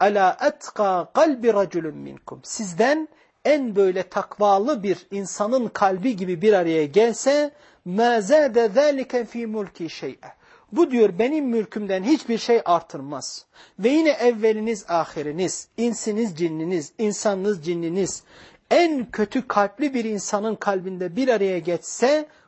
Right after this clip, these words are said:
bu diyor yine benim mülkümden hiçbir şey eksiltmez buyuruyor Allah Azze ve Celle.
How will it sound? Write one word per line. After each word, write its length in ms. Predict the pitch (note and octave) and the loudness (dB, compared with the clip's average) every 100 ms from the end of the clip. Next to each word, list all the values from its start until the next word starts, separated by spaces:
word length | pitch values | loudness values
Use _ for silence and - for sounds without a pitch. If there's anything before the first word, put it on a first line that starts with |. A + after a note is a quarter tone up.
| - | -10
bu 140 | C#4+ | -8
diyor 220 | G#3 G3 D3+ | -4 -4 -4
yine 520 | D3+ A3+ G#3 A3+ C4 C4+ _ _ | -6 -4 -2 0 0 -2 _ _
benim 360 | D3+ G3+ A#3+ G#3 | -4 -2 -2 -4
mülkümden 920 | D#3+ D#3+ A3 F3 - F3 D#3 D#3 C#3+ B2 | -6 -2 -2 -4 -10 -12 -8 -8 -8 0
hiçbir 380 | C#4+ C4+ - E3 | 2 2 -2 -4
şey 460 | D3 - F#3+ A3+ A3+ _ _ _ _ | -4 0 2 2 -2 _ _ _ _
eksiltmez 800 | E3+ D3+ - D3 - D#3+ - D3 | -8 -8 -10 -12 -8 -2 -2 -2
buyuruyor 260 | D#3 D3 D3 | -6 -6 -6
Allah 240 | C3+ C3 | -6 -8
Azze 200 | C3 - | -10 -12
ve 60 | C#3 | -12
Celle. 400 | - - - | -16 -16 -18